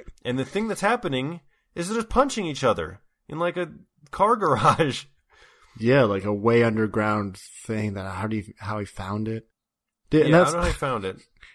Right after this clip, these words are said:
Speaker 1: And
Speaker 2: that
Speaker 1: then that's just, he just shows up and they're like, "Yeah, we're just doing a fight club now 'cause that's how we live also." And,
Speaker 2: Yeah.
Speaker 1: "Oh, you seem like a," I mean, <laughs> God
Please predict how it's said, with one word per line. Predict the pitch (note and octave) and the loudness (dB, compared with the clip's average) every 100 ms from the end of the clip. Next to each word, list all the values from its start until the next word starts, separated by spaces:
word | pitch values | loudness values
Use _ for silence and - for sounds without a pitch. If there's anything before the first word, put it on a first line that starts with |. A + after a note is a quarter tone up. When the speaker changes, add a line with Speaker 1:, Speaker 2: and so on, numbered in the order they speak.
| _ - - | _ -14 -2
Speaker 1:
And | B2+ | 2
Speaker 2:
that | C3 | 2
Speaker 1:
then | C3+ C3+ | 2 2
that's | B2+ B2+ | 0 0
just, | C3+ A#2+ - _ | -6 -8 -10 _
he | - C3 | -8 -6
just | B2+ - | -6 -4
shows | C3+ B2 | -2 0
up | B2+ B2 | 0 0
and | A2 | -2
they're | A2+ | 0
like, | A2 | 0
"Yeah, | C3 | 0
we're | A#2+ C3+ | 0 -2
just | C#3+ | -6
doing | D3+ A#2 | -6 -6
a | |
fight | - A2+ A2+ | -2 -2 -2
club | F#2+ F2 | -4 -4
now | F2 E2+ F2 | -4 -4 -6
'cause | G2+ F#2 | -6 -6
that's | F#2 | -6
how | F#2 | -4
we | F2+ F2+ | -6 -4
live | F#2 F#2+ | -4 -2
also." | A2 A#2 F2+ E2 F2+ _ _ _ _ _ _ _ _ | -2 -4 -4 -6 -8 _ _ _ _ _ _ _ _
And, | F#2 F2+ F2 F2+ - | -6 -4 -4 -6 -10
Speaker 2:
Yeah. | - | -2
Speaker 1:
"Oh, | B2+ A2+ F#2+ - - | 0 2 -2 -10 -10
you | A#2 C#3 | -8 -8
seem | C#3+ C3 | -8 -6
like | A#2 A2+ | -8 -10
a," | - - - - _ | -16 -20 -20 -20 _
I | C#3+ | -6
mean, | E3 E3 - _ - | -4 -6 -12 _ -14
<laughs> | - - - | -12 -10 -10
God | D3 C#3+ | -8 -8